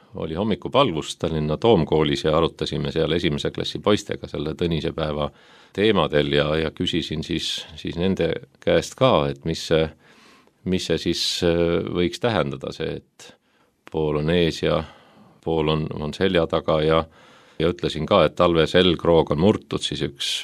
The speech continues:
poiss ütles nii lahedasti, et, et see tähendab seda, et talv on üks suur loom, üks suur kiskja, kelle selgroog siis nüüd murtakse ja meie võidame ta.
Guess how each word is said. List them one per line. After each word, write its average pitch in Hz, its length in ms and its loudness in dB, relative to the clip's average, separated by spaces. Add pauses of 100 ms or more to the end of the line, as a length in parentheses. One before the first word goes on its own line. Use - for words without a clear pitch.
(100)
poiss - 340 0
ütles - 360 -8
nii 80 280 -2 (360)
lahedasti, 78 600 -4
et, - 240 -20 (400)
et - 260 -20 (240)
see - 140 -12
tähendab 98 340 0
seda, 120 320 4
et - 120 -8 (200)
talv 110 440 2
on 82 140 2
üks - 280 -6 (220)
suur 98 460 2 (120)
loom, 80 500 6 (640)
üks - 240 -10
suur 92 440 2 (340)
kiskja, - 520 2
kelle 82 320 2
selgroog 101 720 4
siis 85 200 -4
nüüd 73 180 -4
murtakse 87 640 -2
ja 73 100 0
meie 92 360 4
võidame 78 500 2
ta. - 100 -14